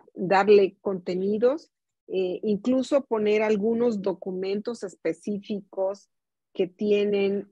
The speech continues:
eh, información puntual respecto de lo que se está planteando para reforzar el trabajo y poder hacer, eh, con él una publicación, porque, eh, es un proceso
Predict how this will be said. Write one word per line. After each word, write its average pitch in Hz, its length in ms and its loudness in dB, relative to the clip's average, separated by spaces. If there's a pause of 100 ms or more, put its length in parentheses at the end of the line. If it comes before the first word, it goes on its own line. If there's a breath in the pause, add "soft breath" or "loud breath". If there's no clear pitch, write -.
(120)
eh, 151 720 -6
información 185 760 2
puntual 190 760 2
respecto 175 580 -2
de 170 120 0
lo 170 160 -2
que 160 160 -4
se - 160 -10
está 180 300 -4
planteando 208 840 -2 (480)
para 208 240 4
reforzar 202 720 -2
el 269 140 -4
trabajo 233 760 -6 (320)
y 254 420 0
poder 220 600 0
hacer, 196 760 -4 (380)
eh, 175 480 -4
con 190 220 4
él 220 260 4
una 202 280 2
publicación, 196 840 0 (1040)
porque, 240 760 4
eh, 190 500 -2
es 214 160 -4
un 247 100 -2
proceso 233 680 -2